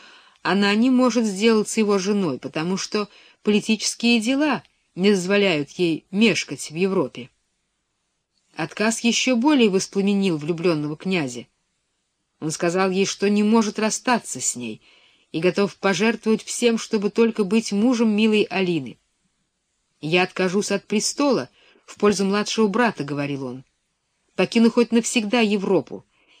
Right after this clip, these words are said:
и в Персии найду своё счастье в твоих объятиях». Алина согласилась.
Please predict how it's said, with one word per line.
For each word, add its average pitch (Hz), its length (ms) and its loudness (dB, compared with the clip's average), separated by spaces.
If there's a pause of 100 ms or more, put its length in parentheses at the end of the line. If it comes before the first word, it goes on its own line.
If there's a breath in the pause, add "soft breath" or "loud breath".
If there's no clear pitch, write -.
и 220 120 4
в - 120 -4
Персии 240 500 2
найду 165 300 -2
своё 151 300 -4
счастье 175 520 -2
в - 60 -20
твоих 151 320 -4
объятиях». - 680 -10 (1200)
Алина 202 320 2
согласилась. 170 880 -6